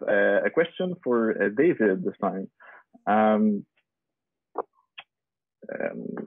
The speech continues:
the, uh, how, how hard would it be to in-, uh, intentionally get infected by a bot, uh, that gets sold, uh, on this market? Um, do you know the success rate for the credentials?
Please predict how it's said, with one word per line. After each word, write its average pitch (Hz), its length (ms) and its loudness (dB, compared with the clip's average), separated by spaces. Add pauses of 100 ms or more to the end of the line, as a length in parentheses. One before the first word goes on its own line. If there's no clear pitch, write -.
the, 107 920 6
uh, - 40 -2
how, - 260 2
how 175 200 2
hard 202 320 2
would 151 140 4
it 127 160 0
be 160 220 -2 (100)
to 127 320 4
in-, 113 140 0 (180)
uh, 107 280 4
intentionally 165 720 0
get 151 120 4
infected 139 560 2
by 120 100 6
a 110 120 6
bot, 131 280 2 (800)
uh, 101 380 4
that 117 160 4
gets 120 200 4
sold, 131 400 4 (140)
uh, - 140 -6 (140)
on 117 240 4
this 117 200 2
market? 113 420 2 (480)
Um, - 320 -2 (680)
do 120 60 4
you 123 60 6
know 135 160 6
the 123 240 2
success 135 360 2
rate 110 240 2 (500)
for 104 80 -2
the 95 200 4
credentials? 107 520 2